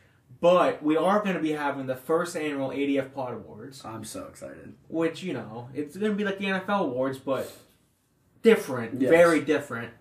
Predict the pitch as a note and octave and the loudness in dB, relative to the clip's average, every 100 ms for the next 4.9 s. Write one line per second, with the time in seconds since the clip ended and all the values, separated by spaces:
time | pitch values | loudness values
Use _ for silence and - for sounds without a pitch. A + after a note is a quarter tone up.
0 | - F#3+ F#3+ A#3+ C4+ A#3 G3+ C4+ A#3+ D#3 | -2 0 4 6 6 6 4 6 6 4
1 | C#3+ C3+ - D#3 - C3 B2+ A#2 A2+ - | 2 -2 -6 -6 -2 -2 0 -2 -6 -12
2 | - G#2 G#2 G2 F#2 F2 E2+ - E3 F3+ | -12 -12 -10 -12 -14 -16 -18 -12 -6 -2
3 | F#3 F#3+ G3 F#3+ E3+ F3 E3+ D3+ D3+ C#3 | 2 4 4 2 -2 -4 -4 0 0 2
4 | B2+ B2 C#3+ C#3 C3+ A#2 B2 B2 - | 0 0 2 4 4 4 4 2 0